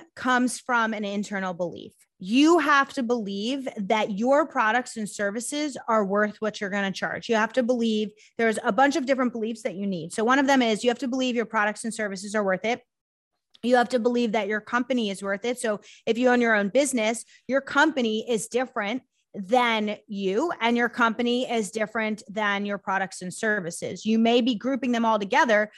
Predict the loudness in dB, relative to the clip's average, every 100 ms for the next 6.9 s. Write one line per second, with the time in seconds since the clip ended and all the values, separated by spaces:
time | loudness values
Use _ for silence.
0 | -8 -4 0 0 2 2 0 -4 -2 -2
1 | -4 -8 _ -2 2 4 4 0 2 2
2 | 4 2 -4 -4 -2 0 0 0 -2 0
3 | -2 -4 -2 0 0 -2 -4 -4 -6 -6
4 | -6 -6 -8 -6 -4 -2 0 0 0 -2
5 | -2 -4 -4 -4 -4 -2 0 2 2 0
6 | -4 -6 -4 -4 -6 -4 -2 0 -2